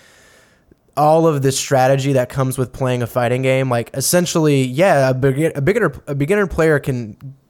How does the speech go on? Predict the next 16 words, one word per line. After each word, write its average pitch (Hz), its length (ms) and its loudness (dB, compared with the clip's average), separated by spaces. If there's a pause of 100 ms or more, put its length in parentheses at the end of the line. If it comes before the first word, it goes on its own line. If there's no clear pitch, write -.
(240)
be 151 160 0
handed 156 280 0
a 175 60 0
controller 131 640 0
and 131 220 -4
be 131 100 0
doing 143 360 0
things 139 300 -2
quicker 117 480 -4
and 117 140 -6
therefore 139 300 2
be 135 100 -2
having 139 380 0
more 131 240 0
fun 135 340 -2
faster. 120 720 -2